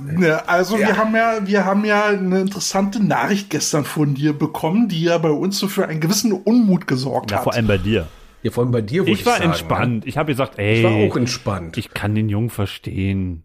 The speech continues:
Speaker 3: Ja.
Speaker 2: Ne?
Speaker 3: Manchmal,
Speaker 2: Also hinter-,
Speaker 3: manchmal
Speaker 2: hin-, hin-, Hintergrund ist der, ähm, ich unterstütze ja momentan die U neunzehn als Coach und baue das Ladies-Team mit auf und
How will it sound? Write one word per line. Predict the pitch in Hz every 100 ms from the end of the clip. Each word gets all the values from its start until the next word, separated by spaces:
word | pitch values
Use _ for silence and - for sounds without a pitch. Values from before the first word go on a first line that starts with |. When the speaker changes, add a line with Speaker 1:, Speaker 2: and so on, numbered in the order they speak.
| _
Speaker 3:
Ja. | 95
Speaker 2:
Ne? | 110 190 214 - -
Speaker 3:
Manchmal, | - 120 156 151
Speaker 2:
Also | 196
hinter-, | 165
Speaker 3:
manchmal | 170 196
Speaker 2:
hin-, | 170 180
hin-, |
Hintergrund | 185 208 196 175 170
ist | 131 -
der, | 127 147 131
ähm, | 127 127 120 120 120 - _ _ _ - _ -
ich | - 120
unterstütze | 131 127 151 -
ja | 135
momentan | 127 123 120 123
die | 120
U | 104
neunzehn | 110 113 160 165 160
als | 151 -
Coach | - 165 165 -
und | - 127 127 120
baue | 113 113
das | 107
Ladies-Team | 123 160 165 160
mit | 151 -
auf | 135 143 135
und | 120 120 123